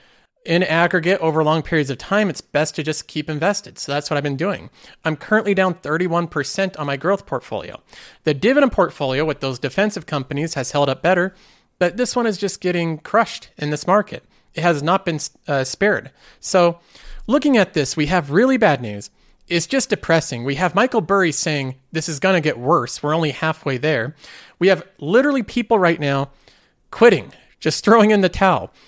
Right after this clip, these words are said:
This news made me laugh. The Jupiter C E O quits a sixty-eight billion dollar firm to sit on the beach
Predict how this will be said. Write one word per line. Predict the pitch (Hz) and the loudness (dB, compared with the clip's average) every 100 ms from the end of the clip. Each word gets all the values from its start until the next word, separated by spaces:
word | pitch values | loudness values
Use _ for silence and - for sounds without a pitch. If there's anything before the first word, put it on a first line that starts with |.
| _ - | _ 2
This | 233 - | 2 4
news | 220 180 151 - _ _ | 2 4 2 -2 _ _
made | - 170 180 | -2 0 2
me | 170 | 2
laugh. | 180 175 95 - _ _ _ - | 2 0 -4 -18 _ _ _ 0
The | |
Jupiter | 165 143 233 240 226 | 2 2 2 2 0
C | - 220 | -2 0
E | 208 | 4
O | 202 | 2
quits | - 196 190 | 2 -2 0
a | 165 | -4
sixty-eight | - 220 - 226 165 139 | -4 -6 -4 -4 -4 -2
billion | 180 190 | 0 0
dollar | 185 175 151 | 2 2 0
firm | - 190 175 165 _ _ - | -2 -2 -2 -4 _ _ -2
to | 240 | -2
sit | 226 - 233 240 | 0 0 4 4
on | 233 | 4
the | 226 | 2
beach | 202 208 208 - | 0 -2 -2 -4